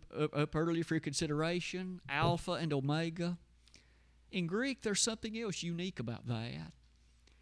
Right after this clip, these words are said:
It has to do with the bottom of this slide. Each one of those letters is preceded by a definite article. If I may state it again with that emphasis, he said, "I am the Alpha and the Omega."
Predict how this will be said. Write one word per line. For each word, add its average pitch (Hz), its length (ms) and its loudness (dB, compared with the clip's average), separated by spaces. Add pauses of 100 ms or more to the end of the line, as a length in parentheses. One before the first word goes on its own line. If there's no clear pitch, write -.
(220)
It 143 120 -4
has 170 240 -2
to 170 100 -6
do 180 240 4
with 135 100 4
the 127 60 0
bottom 131 320 0
of 120 60 -4
this 135 140 -2
slide. - 680 -4 (720)
Each 254 440 0
one 240 180 0
of 202 80 0
those 190 200 2
letters 139 600 -2
is 139 100 -2
preceded 160 600 4
by 135 160 2
a 131 40 2
definite 143 420 -2
article. 123 560 -4 (880)
If 139 140 -2
I 151 140 2
may 151 240 2
state 165 360 4
it 147 100 2
again 160 440 2
with 139 80 2
that 151 160 2
emphasis, 175 500 2
he 185 140 2
said, 190 340 4
"I 185 280 8
am 170 380 2
the 247 300 6
Alpha 156 680 4 (720)
and 131 260 -2
the 170 260 4
Omega." 131 680 0